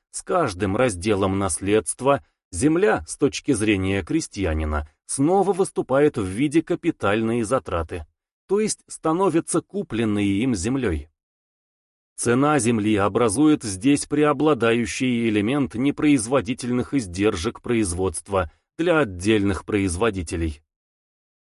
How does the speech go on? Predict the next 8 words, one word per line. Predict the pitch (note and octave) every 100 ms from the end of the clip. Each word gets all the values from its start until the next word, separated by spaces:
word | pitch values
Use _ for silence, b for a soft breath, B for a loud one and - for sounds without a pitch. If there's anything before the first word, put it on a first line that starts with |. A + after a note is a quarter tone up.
| _ _ _ _
Цена | - C3+ C#3+ C3+
земли | C3+ D3 D3 G#2+ D#2
есть | F#2+ C#3 A2+
не | D#3 D3+
что | C#3 - D#3+
иное, | D3 D3+ D3 F#2+ E2
как | C#3+ -
капитализированная | - D#3 D#3 - C#3+ D3 A2 D#3 C#3+ G2 F2 E2 D#2 D2+